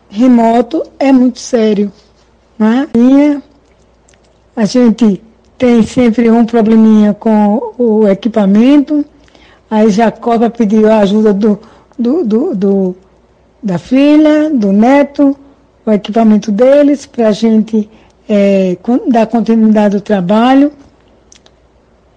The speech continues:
E aí a gente tem, de repente a gente trabalha. A Gilda liga pra mim porque precisa,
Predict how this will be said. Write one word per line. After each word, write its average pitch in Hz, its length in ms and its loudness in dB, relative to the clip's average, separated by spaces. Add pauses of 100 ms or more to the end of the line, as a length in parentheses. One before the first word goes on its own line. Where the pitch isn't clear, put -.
(180)
E 226 160 0
aí 240 320 2
a 285 60 4
gente 240 320 -2
tem, 247 400 -2 (360)
de 359 200 2
repente 311 760 0
a 269 60 2
gente 240 240 -2
trabalha. 208 640 -2 (840)
A 269 140 2
Gilda 277 320 2
liga 285 240 2
pra 247 200 0
mim 247 340 2
porque 247 280 -4
precisa, 233 680 -2